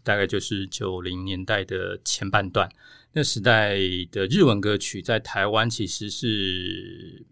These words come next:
并没有明确受到版权保护的。那比较早期的话是完全，因为也，在台湾也没有人代理做正式的发行，授权做正式发行，所以基本上那些歌曲在台湾是没有受到著作权保护。所以如果有唱片公司自己把它，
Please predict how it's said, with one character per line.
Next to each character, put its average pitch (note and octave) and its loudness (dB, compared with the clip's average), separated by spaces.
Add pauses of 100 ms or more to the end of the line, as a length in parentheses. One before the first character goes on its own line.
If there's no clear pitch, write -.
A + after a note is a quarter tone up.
(120)
并 E3+ 4
没 G#2+ 6
有 F#2+ 0
明 A2 -2
确 C3+ 6
受 A#2+ 0
到 A2 2
版 F2 0
权 F2+ -6
保 - -8
护 G#2 -8
的。 - -16 (680)
那 C#3 6
比 A#2 -2
较 F#3 8
早 G#2+ 6
期 - -2
的 G#2 4
话 A2 4
是 A#2+ 2
完 A2 6
全， G#2+ 0 (260)
因 E3 6
为 E3 10
也， A2 8
在 - 4
台 A2+ 2
湾 A2 8
也 G2+ 2
没 F#2 0
有 F#2+ 0
人 F#2 -6 (240)
代 G2+ 6
理 F2+ -4
做 G#2+ 0
正 A2 0
式 G2 2
的 F2 -6
发 F#2 -6
行， - -4
授 G#2+ 0
权 F#2 -6
做 G2 -4
正 F#2+ -6
式 F2+ -10
发 F#2 -8
行， - -16
所 D3 4
以 C3+ 8
基 - -12
本 C#3 8
上 B2 6
那 B2+ 2
些 C3 4
歌 C3+ 2
曲 G#2+ -2
在 G#2+ 2
台 - -8
湾 G2+ 2
是 G2 0
没 F#2+ 0
有 F#2 0
受 - 0
到 G2+ 4
著 G2 -4
作 F#2+ 0
权 F2 -6 (100)
保 - -16 (120)
护。 G#2 -6 (260)
所 - 6
以 B2+ 12
如 A2+ 4
果 A#2 4
有 G2 4
唱 B2+ 2
片 B2 2
公 A2+ 2
司 G#2+ -2
自 E3 2
己 A2 0
把 E2 0
它， F#2+ 2